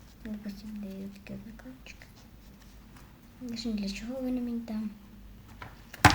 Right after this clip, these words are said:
не знаю. Може, сюди накладати замість песика, котика.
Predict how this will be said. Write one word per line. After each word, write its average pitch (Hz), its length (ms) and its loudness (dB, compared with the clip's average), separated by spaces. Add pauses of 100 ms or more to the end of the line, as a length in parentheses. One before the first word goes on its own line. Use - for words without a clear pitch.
(140)
не 190 100 6 (100)
знаю. - 140 -6 (2500)
Може, 466 280 6
сюди 392 300 10
накладати 311 420 12
замість 311 380 10
песика, 381 460 8 (460)
котика. 339 680 12